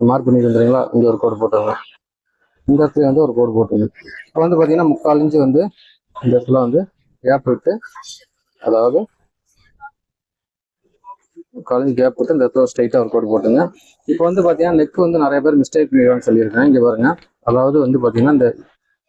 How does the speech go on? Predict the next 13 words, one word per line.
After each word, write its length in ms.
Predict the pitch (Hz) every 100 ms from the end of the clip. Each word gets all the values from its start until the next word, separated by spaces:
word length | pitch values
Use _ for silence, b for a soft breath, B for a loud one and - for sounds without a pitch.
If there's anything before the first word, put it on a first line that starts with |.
| _ _ 190 190 _ - 151
ஊக்குப்பட்டி 340 | 170 147 123 120
இருக்கு 160 | 110
பாத்தீங்களா, 280 | 110 113 120 117
ஊக்கு 160 | 127 -
கட்டம் 200 | 117 113
பாத்தீங்கன்னா 280 | 110 113 117
அந்த 100 | 110
பக்கம் 200 | 110 131
வந்து 140 | 120 131
நீங்க 120 | 120
என்ன 100 | 120 131
பண்ணுங்க, 240 | 107 107 139 180 _ _ _ _ _ _ _ _ _
இது 100 | 139